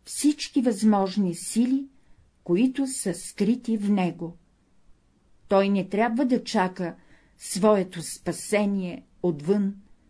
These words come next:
то е вътре в него.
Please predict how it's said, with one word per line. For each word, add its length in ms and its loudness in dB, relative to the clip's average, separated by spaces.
то 160 4
е 140 0
вътре 680 -2
в 180 -4
него. 440 0